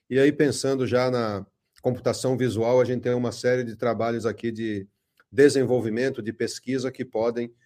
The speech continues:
em conjunto com a demanda de um cliente, virar de fato um serviço.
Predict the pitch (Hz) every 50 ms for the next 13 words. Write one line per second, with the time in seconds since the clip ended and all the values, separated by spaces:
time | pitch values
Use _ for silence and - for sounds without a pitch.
0 | _ _ _ _ _ 110 117 110 - 123 117 113 98 113 123 127 123 113 - 120
1 | 117 107 113 110 113 117 117 117 104 113 120 113 - 110 107 107 113 120 117 -
2 | 131 127 - _ _ _ _ 101 104 120 113 117 117 113 113 113 113 - 113 110
3 | 110 110 - - 107 - - 113 104 - - 113 101 95 85 87 85 - - -